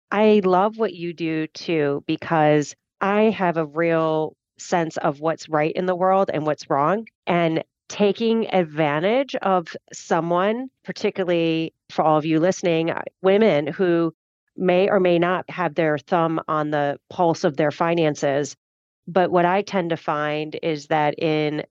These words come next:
divorces where one spouse is trying to pull the wool over the other's eye, it's usually they're the ones who know the ins and out of every dollar, and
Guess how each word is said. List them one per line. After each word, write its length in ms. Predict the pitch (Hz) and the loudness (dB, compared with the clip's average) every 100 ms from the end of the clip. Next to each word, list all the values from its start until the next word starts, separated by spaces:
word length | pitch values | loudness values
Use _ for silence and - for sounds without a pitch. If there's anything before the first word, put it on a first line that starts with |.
| - | -4
divorces 1000 | 160 143 165 202 - 170 151 151 151 143 | -4 0 2 2 2 2 2 2 0 -4
where 560 | 160 160 151 147 147 151 _ _ - | -2 0 2 2 2 -2 _ _ -8
one 320 | 156 190 202 | 0 2 2
spouse 600 | - - 170 170 170 - | -2 -4 0 0 -2 -6
is 280 | - 170 - | -6 -6 -6
trying 420 | - 175 165 165 | -6 -4 -4 -6
to 500 | - 170 156 156 151 - | -6 -4 -2 -2 -6 -4
pull 340 | 190 165 160 | 2 4 4
the 360 | 170 160 151 165 - | 2 2 0 -6 -4
wool 380 | 165 175 170 170 | 0 2 2 2
over 260 | 165 156 160 | 0 0 0
the 160 | 160 | 0
other's 440 | 170 180 160 156 - | 2 2 2 0 -2
eye, 540 | 143 143 147 143 143 _ _ | -2 -2 -2 -2 -6 _ _
it's 200 | 180 170 | -10 -10
usually 680 | 196 185 170 180 170 160 165 _ - | -12 -12 -4 0 0 0 -4 _ 0
they're 240 | 170 202 | 2 2
the 80 | 220 | 2
ones 720 | 240 233 196 196 202 - - _ _ _ - | 2 2 2 -2 -8 -12 -20 _ _ _ -2
who 280 | 175 170 160 - | 2 2 0 -4
know 220 | 165 156 | 0 0
the 160 | 160 - | 2 -2
ins 200 | 170 185 | -4 0
and 100 | 202 | 2
out 280 | 196 190 - _ _ - | 2 0 -2 _ _ -6
of 140 | 156 | -6
every 320 | - 151 180 185 | -4 -4 -2 0
dollar, 680 | 202 190 175 151 151 156 - _ - | 2 4 2 2 0 -4 -10 _ -6
and 680 | 180 160 156 156 156 156 | -2 -2 -2 -2 -4 -6